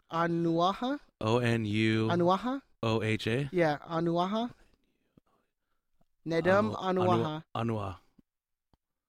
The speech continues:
Speaker 1: Yeah?
Speaker 2: O H, An-, Anua.
Speaker 1: Yes.
Speaker 2: An-, An-, yeah, I don't know.
Speaker 1: Why can't you guys have names like Smith?
Speaker 2: Is that Hawaiian?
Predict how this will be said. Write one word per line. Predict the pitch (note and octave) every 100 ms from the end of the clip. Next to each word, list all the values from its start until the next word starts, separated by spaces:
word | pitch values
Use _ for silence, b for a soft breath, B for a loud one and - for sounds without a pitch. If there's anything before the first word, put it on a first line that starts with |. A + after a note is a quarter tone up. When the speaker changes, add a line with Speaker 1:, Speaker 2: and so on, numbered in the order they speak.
| _ _ _ _ _ _ _ _ _ _ _
Speaker 1:
Yeah? | D#3+ F#3
Speaker 2:
O | F#2+
H, | F#2 - _ _ -
An-, | G#2+ G#2+
Anua. | G#2 A2 A2 G#2 F#2
Speaker 1:
Yes. | - - A2
Speaker 2:
An-, | A2+ -
An-, | A#2 A2+
yeah, | A2 G#2 G2+
I | G#2+
don't | A2
know. | G#2+
Speaker 1:
Why | A3
can't | D4
you | C4+
guys | C4
have | B3+ A3+
names | A3+ G#3
like | F#3+ -
Smith? | - G3 F#3+
Speaker 2:
Is | D3+
that | A#2
Hawaiian? | G#2 G2+ A2+ F#3+